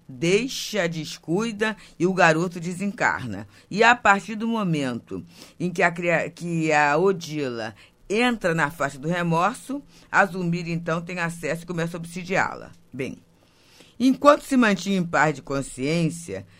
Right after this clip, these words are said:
defendia-se naturalmente quanto à perseguição invisível, como se morasse no castelo fortificado. Mas, condenando a si mesma,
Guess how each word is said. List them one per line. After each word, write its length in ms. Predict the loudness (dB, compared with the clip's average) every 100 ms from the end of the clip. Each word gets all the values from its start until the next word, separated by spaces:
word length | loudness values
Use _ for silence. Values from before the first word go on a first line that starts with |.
| -20 _
defendia-se 800 | 4 4 6 0 0 0 -2 -2
naturalmente 1040 | -2 -2 0 2 2 2 2 -2 -4 -10 -12 -18 -20 -2
quanto 300 | 2 2 0
à 40 |
perseguição 760 | -2 -4 -2 -6 -6 -6 -2 -2
invisível, 920 | -2 -6 -10 -6 -4 -4 -4 -8 -8 -16 -20 -20 -6
como 220 | 0 0
se 160 | 0 2
morasse 500 | 4 6 6 4 0
no 100 | -4
castelo 460 | -2 -2 -2 -4
fortificado. 1040 | -2 -4 -4 -6 -10 -2 0 0 -4 -10 -12 -18 _
Mas, 680 | 4 8 10 10 6 -2 -10 -16 -20 -20 -20 -20 -2
condenando 680 | 10 10 12 6 4 4 2
a 60 | 0
si 180 | 0 0
mesma, 600 | 0 0 -2 -4 -8